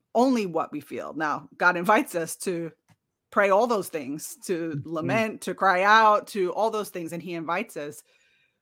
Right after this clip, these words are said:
Speaker 1: But there's something about when we're praying the word of God. "God, you
Speaker 2: Yes.
Speaker 1: said, you said in your word."
Speaker 2: Yes.
Speaker 1: And then we know how to pray in a different way.
Speaker 2: Yes.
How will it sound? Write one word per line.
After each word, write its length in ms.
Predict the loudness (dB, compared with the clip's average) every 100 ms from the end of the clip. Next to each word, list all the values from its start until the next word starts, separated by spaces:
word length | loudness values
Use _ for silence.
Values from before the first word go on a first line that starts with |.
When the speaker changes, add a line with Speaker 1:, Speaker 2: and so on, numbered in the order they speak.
| _ _
Speaker 1:
But 320 | 0 0 -4 _ -14
there's 340 | -4 -4 -2
something 340 | -2 -2 -4 -4
about 320 | -2 -2 -4
when 120 | -8
we're 120 | -10
praying 420 | -10 -10 -8 -8
the 80 | -10
word 220 | -10 -10
of 120 | -10 -8
God. 320 | -8 -8 -6
"God, 220 | -6 -4
you 140 | -6
Speaker 2:
Yes. 100 | -8 -8
Speaker 1:
said, 320 | -8 -8 -16 _ _ _ _ -12
you 220 | -10 -6
said 320 | -2 -2 -4
in 180 | -8 -8
your 140 | -6
word." 360 | -6 -6 -6 -10 _ _ _ _ _ _ _ _ _
Speaker 2:
Yes. 640 | -10 -10 -10 -14 -20 _ _ _ _ _ -10
Speaker 1:
And 160 | -6
then 160 | -4 -4
we 140 | -4
know 600 | -4 -2 0 0 0 -8 _ _ _ _ _ _ _ _ _ _
how 340 | -18 0 2 2
to 120 | -4
pray 420 | -4 -6 -6 -8
in 140 | -6 -4
a 60 |
different 380 | -4 -6 -8 -10
way. 380 | -10 -8 -10 -14 _ _
Speaker 2:
Yes. 680 | -12 -8 -8 -10 -16 -20 _